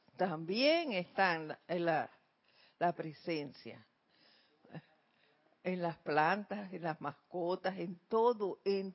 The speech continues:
todo lo que tú vas a realizar. No eres tú, quien hace nada. Es la presencia. Y yo lo, lo practico sobre todo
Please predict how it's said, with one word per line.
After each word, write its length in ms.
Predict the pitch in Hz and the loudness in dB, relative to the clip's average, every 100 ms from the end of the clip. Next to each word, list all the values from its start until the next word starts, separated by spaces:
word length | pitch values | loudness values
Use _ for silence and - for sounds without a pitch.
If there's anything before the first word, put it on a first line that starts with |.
| _ | _
todo 380 | 226 214 214 240 | 2 4 4 2
lo 120 | 226 | 0
que 140 | 185 | -4
tú 200 | 170 185 | -6 -4
vas 200 | 190 190 | -2 -2
a 140 | 196 190 | -2 -2
realizar. 960 | 190 185 165 160 156 - 185 170 160 _ _ _ _ - - - _ _ _ _ _ _ _ _ _ _ 175 - _ _ _ | -2 -2 -2 -6 -12 -6 0 0 -2 _ _ _ _ -20 -20 -20 _ _ _ _ _ _ _ _ _ _ -20 -20 _ _ _
No 240 | 196 233 | 0 2
eres 240 | 254 247 240 - | 4 2 -2 -6
tú, 180 | 285 277 _ _ | -6 -6 _ _
quien 260 | 196 175 | -4 -2
hace 420 | 180 185 190 175 - | -4 -6 -8 -10 -10
nada. 720 | 175 175 175 175 160 151 156 _ _ _ _ - _ _ | -10 -6 -4 -4 -8 -12 -18 _ _ _ _ -20 _ _
Es 260 | 214 196 190 | 6 6 4
la 220 | 185 180 | 0 0
presencia. 880 | 170 160 - 208 208 196 165 123 - _ _ _ _ _ _ _ | -4 -6 0 0 0 -8 -10 -10 -12 _ _ _ _ _ _ _
Y 140 | 208 196 | -10 2
yo 220 | 202 202 | 6 6
lo, 500 | 233 233 202 165 175 - _ _ _ _ _ _ - | 6 6 6 2 -4 -18 _ _ _ _ _ _ -8
lo 120 | 185 | -6
practico 520 | 185 170 - 254 208 | -4 -6 -6 -6 -6
sobre 260 | 190 185 156 | -4 -4 -4
todo 420 | 185 185 202 220 | -4 -4 -4 -8